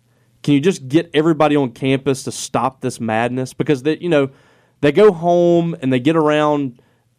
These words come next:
uh, people they shouldn't be around, and those guys are telling them,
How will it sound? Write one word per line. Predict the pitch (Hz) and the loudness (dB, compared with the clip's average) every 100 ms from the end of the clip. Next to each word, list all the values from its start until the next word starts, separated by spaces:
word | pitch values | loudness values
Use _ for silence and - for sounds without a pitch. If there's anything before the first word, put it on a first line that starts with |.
| - | -2
uh, | 127 113 | -2 -2
people | - - 156 156 139 | -4 -2 -2 0 0
they | 127 | 0
shouldn't | - 135 123 | 0 -2 0
be | 135 131 | 0 0
around, | 127 127 127 123 120 | 0 0 0 -2 -2
and | 110 | -2
those | 131 135 | -2 0
guys | 135 131 131 113 | 0 2 0 -2
are | |
telling | - 135 127 123 | -6 -4 -2 -2
them, | 120 113 | -2 -4